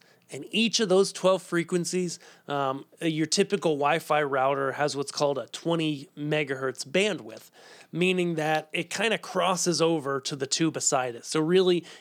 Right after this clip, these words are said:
if you set it to one frequency, it actually covers three. Um, not at full strength, but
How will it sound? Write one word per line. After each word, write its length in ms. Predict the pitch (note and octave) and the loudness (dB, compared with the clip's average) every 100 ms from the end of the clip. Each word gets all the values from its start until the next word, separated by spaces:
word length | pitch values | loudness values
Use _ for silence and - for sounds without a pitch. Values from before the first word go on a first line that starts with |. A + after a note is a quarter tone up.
| - | -4
if 180 | D#3+ | -4
you 80 | D#3 | -2
set 400 | C#3 - G3+ G3+ | 0 2 4 4
it 160 | F#3+ F#3+ - - - | 4 0 -8 -20 -6
to 240 | - F3+ D#3 | 0 2 2
one 340 | C#3 E3 F3+ | 2 2 2
frequency, 680 | D#3 D3+ C3 C#3+ B2+ C#3+ C#3 | 0 -6 -4 -6 -4 -4 0
it 80 | C#3 | 0
actually 300 | D#3 - C#3+ | 0 0 -4
covers 480 | - D3+ B2+ - - - | -2 -2 -2 -8 -12 -14
three. 720 | - - E3+ E3+ D3 A2+ - - - - | -12 -4 -2 0 -2 -4 -14 -20 -14 -4
Um, 320 | C#3 B2+ D3 | -2 -2 0
not 180 | G3+ A#3 | 2 2
at 80 | |
full 180 | - A3 | 0 0
strength, 460 | G#3 - E3 D#3+ - | 0 0 0 0 -4
but 280 | D3+ D#3+ | 0 0